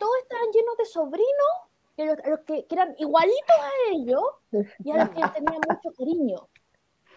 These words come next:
Y a estos sobrinos que, eh, los ponían en puestos de poder y lo, eh, le-, les daban, eh, este tipo de comisiones part-time que, pues, con dos palos,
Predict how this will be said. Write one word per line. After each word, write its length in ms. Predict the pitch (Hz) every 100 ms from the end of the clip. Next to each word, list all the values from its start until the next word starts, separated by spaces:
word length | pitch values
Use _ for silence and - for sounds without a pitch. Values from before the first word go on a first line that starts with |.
| - - _
Y 140 | 277 285
a 200 | - 605
estos 180 | 659 679
sobrinos 880 | 622 587 640 659 494 554 679 - - _ _ _ _ _
que, 120 | 185 185 233 226 214
eh, 120 | 220 _ _ _
los 160 | 269 302
ponían 380 | - 311 349 403
en 120 | 381
puestos 600 | 339 - 415 - - 392 320
de 140 | 311
poder 760 | 311 269 285 - 508 415 160 - _ _ _ -
y 100 | 381
lo, 340 | 440 466 440 - -
eh, 380 | 269 - 269 294 -
le-, 80 |
les 120 | 302 277
daban, 380 | 349 392 381
eh, 20 | 403 453 381
este 160 | 415 427
tipo 200 | 427 440
de 60 | 427
comisiones 720 | 349 339 - 370 392 381 370
part-time 600 | - 339 - 349 359 349
que, 200 | 294 285 - _ _ _
pues, 200 | 302 302 - - -
con 240 | - 262 254
dos 140 | 349 - -
palos, 440 | 349 277 196 190